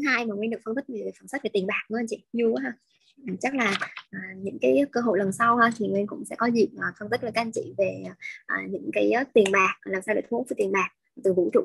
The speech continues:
đến mà nhiều hơn. Ừ. Rồi, cảm ơn tất cả các anh chị đã tham gia đồng hành cùng nhau học tập trong buổi Zoom, à, trưa hôm nay.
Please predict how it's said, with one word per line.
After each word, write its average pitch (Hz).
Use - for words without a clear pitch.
đến 202
mà 233
nhiều 196
hơn. 220
Ừ. 196
Rồi, 226
cảm 247
ơn 240
tất 262
cả -
các 247
anh 226
chị -
đã -
tham 220
gia 220
đồng 202
hành 196
cùng 190
nhau 220
học 240
tập 202
trong 214
buổi -
Zoom, 220
à, 185
trưa 214
hôm 233
nay. 247